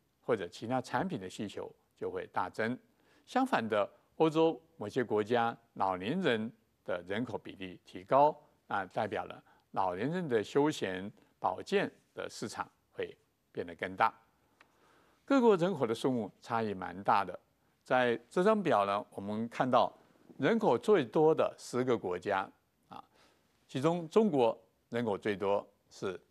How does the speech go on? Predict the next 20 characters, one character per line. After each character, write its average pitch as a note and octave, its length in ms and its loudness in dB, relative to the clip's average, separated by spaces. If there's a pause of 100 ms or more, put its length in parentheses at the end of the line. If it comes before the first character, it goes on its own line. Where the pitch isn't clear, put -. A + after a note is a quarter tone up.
十 - 180 -8
三 E3+ 360 -2
点 A2+ 240 -4
五 F#2 240 -10
亿 A2 160 -8
人 F2+ 240 -10
口， F#2+ 220 -4 (580)
印 A3+ 220 2
度 C#3+ 320 2
其 G#2 200 -8
次， G2 260 -4 (400)
有 F2 220 -8
十 - 180 -6
二 C3 260 4
点 F#2 220 -14
一 G2+ 320 -10
亿 - 40 -10
人 F#2 220 -10
口 - 220 -8 (380)
啊， - 180 -12